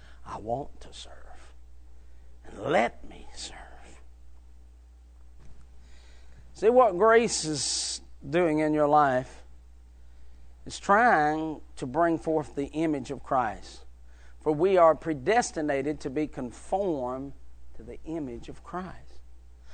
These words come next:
Not to embrace our own image, but His image, because He wants to minister. He wants to minister to your husband, to your wife, to your children, your grandchildren, to your neighbors,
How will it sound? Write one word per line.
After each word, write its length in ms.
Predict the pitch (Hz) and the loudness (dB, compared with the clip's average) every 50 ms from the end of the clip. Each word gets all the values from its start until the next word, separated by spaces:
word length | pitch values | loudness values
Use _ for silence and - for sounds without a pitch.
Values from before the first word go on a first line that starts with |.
| - - - | -12 -12 -4
Not 380 | - 220 262 302 311 - - - | 2 2 2 2 2 -2 -6 0
to 360 | - 233 214 208 190 170 - - | 4 4 6 6 4 2 0 -2
embrace 540 | 180 180 151 127 135 156 165 160 147 - - | -2 -2 0 2 4 6 6 6 4 2 2
our 280 | 139 143 135 127 113 | 4 4 4 2 2
own 360 | 135 156 185 202 185 147 113 | 2 2 2 2 0 -2 -4
image, 640 | 85 80 101 92 - - - - - - - - - - - - - - - - - - - - - - - - - | -8 -10 -12 -14 -14 -14 -14 -14 -14 -14 -14 -16 -16 -20 -20 -20 -20 -20 -20 -20 -20 -20 -20 -20 -20 -20 -20 -10 -4
but 140 | 143 151 135 | -4 -2 0
His 260 | 127 277 302 226 151 | 0 0 0 0 0
image, 380 | 151 120 104 90 - - - - - | -4 -6 -8 -12 -14 -14 -14 -8 -8
because 320 | 135 - - 170 160 - | -8 -2 0 -2 0 0
He 100 | 185 185 | -2 -4
wants 440 | 165 147 180 233 269 240 202 - - | -2 0 2 2 2 0 -4 -6 -4
to 80 | - | -2
minister. 760 | 185 175 156 165 196 214 214 208 185 147 - - - - 107 - - - - - | 0 0 0 2 4 4 4 4 4 0 -2 -6 -14 -16 -14 -14 -14 -14 -4 2
He 120 | 240 294 | 4 4
wants 260 | 302 277 240 196 - | 6 8 6 6 6
to 60 | - | 2
minister 440 | 190 196 208 214 208 - - 196 180 | 2 2 4 4 4 2 2 -2 -2
to 140 | - - 170 | 0 0 0
your 180 | 151 151 147 139 | 2 2 2 6
husband, 540 | - - 262 277 262 190 196 262 262 240 175 | 6 6 6 6 4 2 0 0 0 0 2
to 80 | 202 | 4
your 180 | 175 165 156 147 | 4 6 6 6
wife, 380 | 151 180 214 233 226 226 202 - | 8 8 10 10 10 8 6 2
to 100 | 175 165 | -2 0
your 140 | 151 147 | 0 0
children, 340 | 143 - 240 240 233 220 220 | 4 8 8 8 8 8 4
your 140 | 196 170 160 | 2 0 2
grandchildren, 520 | 131 196 226 220 202 160 196 208 208 202 165 | 4 4 4 4 4 0 0 2 2 2 0
to 100 | - 151 | 0 0
your 160 | 147 135 127 | 0 2 2
neighbors, 560 | 127 156 202 240 254 196 220 226 220 - - | 6 8 8 8 8 8 6 6 6 4 -2